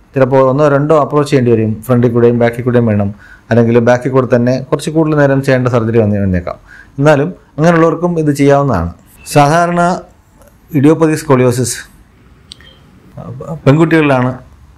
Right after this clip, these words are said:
പ്രത്യേകിച്ച് അഡോളസെന്റ് ഇഡിയോപ്പതിക് സ്കോളിയോസിസ് കൂടുതലും പെൺകുട്ടികളിലാണ് കാണാറ്. പെൺകുട്ടികളുടെ വസ്ത്രധാരണ, ലൂസായിട്ടുള്ള ഡ്രസ്സിംഗ് പാറ്റേൺ അനുസരിച്ച് പലപ്പോഴും ഇത് കണ്ടുപിടിക്കാൻ ബുദ്ധിമുട്ടായിരിക്കും, അല്ലെങ്കിൽ വളരെ കുറച്ച്, വളരെ അധികരിച്ചതിന് ശേഷമായിരിക്കും ഇത് കണ്ടുപിടിക്കപ്പെടുക.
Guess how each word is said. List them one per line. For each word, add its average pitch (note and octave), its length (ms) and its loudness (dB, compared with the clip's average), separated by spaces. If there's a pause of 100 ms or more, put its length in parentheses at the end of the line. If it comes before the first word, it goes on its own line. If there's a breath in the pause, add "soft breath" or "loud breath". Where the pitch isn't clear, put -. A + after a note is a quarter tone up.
(420)
പ്രത്യേകിച്ച് D3+ 360 0
അഡോളസെന്റ് D3+ 460 0
ഇഡിയോപ്പതിക് C#3 380 0
സ്കോളിയോസിസ് B2+ 400 0
കൂടുതലും B2+ 360 0
പെൺകുട്ടികളിലാണ് B2+ 640 0
കാണാറ്. F2+ 340 -2 (460 soft breath)
പെൺകുട്ടികളുടെ E3+ 600 2
വസ്ത്രധാരണ, D3+ 680 0 (220)
ലൂസായിട്ടുള്ള D3 540 0
ഡ്രസ്സിംഗ് C3 400 -2
പാറ്റേൺ B2+ 320 0
അനുസരിച്ച് A#2+ 340 -4
പലപ്പോഴും A#2 380 0
ഇത് A#2+ 100 0
കണ്ടുപിടിക്കാൻ A#2+ 540 0
ബുദ്ധിമുട്ടായിരിക്കും, F2+ 640 -2
അല്ലെങ്കിൽ C3 280 0
വളരെ D3+ 200 2
കുറച്ച്, E3 320 -2 (320 loud breath)
വളരെ D3+ 240 2
അധികരിച്ചതിന് E3 520 0
ശേഷമായിരിക്കും C#3 560 0
ഇത് B2 100 0
കണ്ടുപിടിക്കപ്പെടുക. A#2 680 0